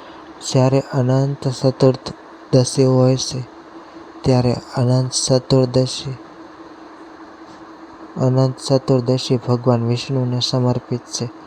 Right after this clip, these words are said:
આજના દિવસે ભગવાન શ્રી ગણેશજીની પૂજા અર્ચના વિશે પણ જાણી લઈએ.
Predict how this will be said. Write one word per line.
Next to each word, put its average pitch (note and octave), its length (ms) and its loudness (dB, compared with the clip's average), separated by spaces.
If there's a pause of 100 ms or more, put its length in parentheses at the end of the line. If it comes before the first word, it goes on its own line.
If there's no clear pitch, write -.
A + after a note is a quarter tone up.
(380)
આજના C3+ 520 2
દિવસે C3+ 440 0 (160)
ભગવાન B2+ 460 2 (140)
શ્રી - 340 2
ગણેશજીની B2 920 0 (460)
પૂજા C3 480 2 (100)
અર્ચના C3 500 0
વિશે B2+ 380 0
પણ B2+ 320 -4 (300)
જાણી B2+ 460 2
લઈએ. A2+ 260 -4